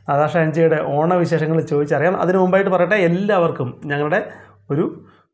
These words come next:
നല്ല ഓണാശംസകൾ. ഇപ്പം നല്ല ഓണാശംസകൾ നേരാൻ പറ്റിയൊരു നേരമല്ല എന്നറിയാം, കൊറോണയൊക്കെ ആയിട്ട് എല്ലാവരും വലഞ്ഞിരിക്കുന്ന സമയമാണ്. എന്നാലും നമ്മൾ ഉള്ളത് കൊണ്ടൊക്കെ ഓണം അങ്ങ് അടിച്ച് പൊളിച്ചു അല്ലേ? അങ്ങനെ അടിച്ചു പൊളിച്ച ഓണത്തിന് ശേഷം തൊട്ടടുത്ത ദിവസമാണ് നമ്മളിപ്പോൾ നിൽക്കുന്നത്. അപ്പം നമുക്ക് ചോദിച്ചറിയാം നതാഷയോട്,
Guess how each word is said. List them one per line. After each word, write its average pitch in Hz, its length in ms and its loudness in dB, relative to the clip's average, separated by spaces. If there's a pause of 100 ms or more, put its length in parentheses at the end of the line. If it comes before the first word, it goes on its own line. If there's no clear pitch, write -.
(100)
നല്ല 151 480 -2
ഓണാശംസകൾ. 143 640 -4 (240)
ഇപ്പം 127 200 -10
നല്ല 123 240 -2
ഓണാശംസകൾ 156 760 -2
നേരാൻ 156 320 -4
പറ്റിയൊരു 151 240 -4
നേരമല്ല 147 400 -2
എന്നറിയാം, 143 460 -4 (260)
കൊറോണയൊക്കെ 143 520 -4
ആയിട്ട് 143 160 -2
എല്ലാവരും 147 280 -4
വലഞ്ഞിരിക്കുന്ന 143 520 -4
സമയമാണ്. 139 320 -4
എന്നാലും 185 240 0
നമ്മൾ 202 180 2
ഉള്ളത് 185 220 4
കൊണ്ടൊക്കെ 175 540 0
ഓണം 151 460 -4
അങ്ങ് 147 240 -4 (100)
അടിച്ച് 135 300 -8
പൊളിച്ചു 139 260 -4
അല്ലേ? 131 240 -2 (540)
അങ്ങനെ 135 200 -4
അടിച്ചു 135 360 -4
പൊളിച്ച 151 280 -2 (560)
ഓണത്തിന് 160 320 0
ശേഷം 143 400 -4 (280)
തൊട്ടടുത്ത 139 320 -4
ദിവസമാണ് 147 480 -2
നമ്മളിപ്പോൾ 135 340 -4
നിൽക്കുന്നത്. 139 340 -4
അപ്പം 156 200 -4
നമുക്ക് 160 220 0
ചോദിച്ചറിയാം 165 580 0
നതാഷയോട്, 139 540 -2